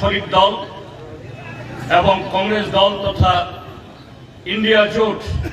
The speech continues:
এই দুজন প্রার্থীকে ত্রিপুরাজ্যের আরেকটা লোকসভা কেন্দ্র, পূর্ব ত্রিপুরা লোকসভা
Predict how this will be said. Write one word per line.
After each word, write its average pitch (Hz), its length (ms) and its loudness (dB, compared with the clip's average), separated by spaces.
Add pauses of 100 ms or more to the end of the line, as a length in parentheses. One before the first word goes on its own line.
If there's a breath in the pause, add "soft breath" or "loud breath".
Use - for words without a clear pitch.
(1200)
এই 233 160 6
দুজন 214 240 2 (100)
প্রার্থীকে 214 460 4 (1400)
ত্রিপুরাজ্যের 226 680 2 (360)
আরেকটা 240 380 -2
লোকসভা 214 500 0
কেন্দ্র, 208 220 0 (1300)
পূর্ব 214 220 4 (120)
ত্রিপুরা 214 280 -2
লোকসভা 208 380 0